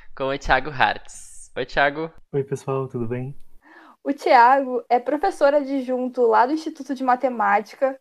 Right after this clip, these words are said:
Speaker 3: da Universidade Federal do Rio de Janeiro. Ele se formou como bacharel em Física pela U F L J e mestre em Física pelo C B P F. Ele fez o doutorado dele em Ensino, Filosofia e História de Ciências lá pela Universidade Federal da Bahia,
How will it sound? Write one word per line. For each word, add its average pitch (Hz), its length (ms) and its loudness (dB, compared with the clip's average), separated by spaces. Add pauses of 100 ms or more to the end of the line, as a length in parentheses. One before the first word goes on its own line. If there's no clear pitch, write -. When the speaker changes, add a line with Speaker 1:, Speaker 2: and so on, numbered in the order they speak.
Speaker 3:
da 233 120 -2
Universidade 233 520 0
Federal 220 360 2
do 220 80 -2
Rio 220 80 -4
de 196 100 -8
Janeiro. 220 500 0 (300)
Ele 254 140 2
se 254 120 -8
formou 269 540 4
como 262 220 2
bacharel 247 500 4
em 262 100 -4
Física 226 520 -8
pela 262 300 2
U - 20 4
F 262 240 2
L 214 120 -6
J 202 560 -2 (480)
e 254 80 -4
mestre 269 540 4
em 254 80 -2
Física 254 460 -4
pelo 247 240 0
C 254 100 0
B 240 140 0
P 240 100 -2
F. 190 640 0
Ele 240 140 4
fez 247 200 -2
o 240 60 -8
doutorado 277 680 4
dele 233 720 4
em 277 280 0
Ensino, 320 500 -4
Filosofia 294 720 -2
e - 20 0
História 269 360 2
de - 80 -8
Ciências 269 840 -4
lá 240 160 2
pela 269 240 0
Universidade 277 640 -2
Federal 233 320 0
da 233 120 -2
Bahia, 233 560 -2